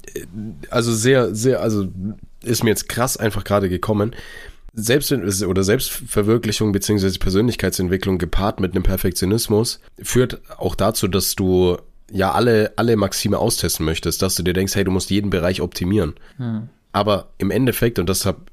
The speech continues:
Speaker 1: ich jetzt halt auf dieser Reise gemerkt, ähm, Persönlichkeitsentwicklung bedeutet, dass du dich in den Bereichen verbesserst, in denen du dich verbessern willst und vor allem, dass du auch dich selber einfach besser kennenlernst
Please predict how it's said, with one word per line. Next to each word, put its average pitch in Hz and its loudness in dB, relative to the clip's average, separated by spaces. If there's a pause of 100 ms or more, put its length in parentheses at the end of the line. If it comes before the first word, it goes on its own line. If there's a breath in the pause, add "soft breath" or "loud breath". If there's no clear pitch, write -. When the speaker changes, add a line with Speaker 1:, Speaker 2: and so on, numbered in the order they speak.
Speaker 1:
ich - -2
jetzt 95 -2
halt 92 0
auf 85 -2
dieser 87 0
Reise 90 2
gemerkt, 87 -2
ähm, 90 -2
Persönlichkeitsentwicklung 98 0
bedeutet, 107 0 (460 loud breath)
dass - -2
du 120 0
dich 117 0 (160)
in 92 0
den 117 2
Bereichen 104 0 (300)
verbesserst, 110 0
in 92 0
denen 101 2
du 92 0
dich 92 -4
verbessern 87 -2
willst 120 0 (380 loud breath)
und 101 0
vor - -2
allem, 104 2
dass 95 0
du 90 0 (280 soft breath)
auch - -2 (200)
dich - 0
selber 110 2
einfach 87 -2 (160)
besser 98 -2
kennenlernst 101 -2